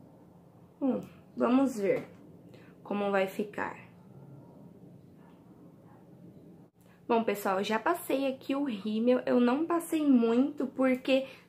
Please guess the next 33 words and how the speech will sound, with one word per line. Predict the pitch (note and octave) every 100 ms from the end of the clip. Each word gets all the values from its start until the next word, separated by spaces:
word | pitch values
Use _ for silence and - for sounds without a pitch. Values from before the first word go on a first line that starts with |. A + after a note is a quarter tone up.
| -
sai | D4 E4+
muito | F4+ A#3+ A3 A3+ D4 G4+ C4
produto, | B3+ A#3+ G3 G3+ B3 B3+ A3+
olha | G#3+
isso. | B3+ A3 A3 - - F#3+ - - - - - - - - -
Sai | - C4+ D#4
muito | D4+ C#4 E4 -
produto | C#4+ A3+ C4 C#4
e | C#4
eu | B3+
fiquei | - C4+
com | B3+
medo | C4 B3+ B3
de | C4
me | C4+
borrar | A#3+ B3+ B3 B3+ -
inteira. | C4 F4+ A4 - A#3 G3+ G#3+ C4+ - - -
Eu | D4
até | E4+ F4 C5 F#4+
gosto | A#3 A3 A3+ B3+ B3
de | B3
rímel | A#3 G#3 B3 A3+
que | -
sai | G#3 G3
bastante | G3 G3+ G3+ G3 F#3+ -
produto, | A#3 G#3 A#3+ -
só | - C4
que | C#4
agora | A#3+ A#3+ C4
ele | C4+ C4
tá | D4+
muito | C#4 B3+ C#4 C#4+
aguado. | E4+ C#4 A#3 A3 A#3 G3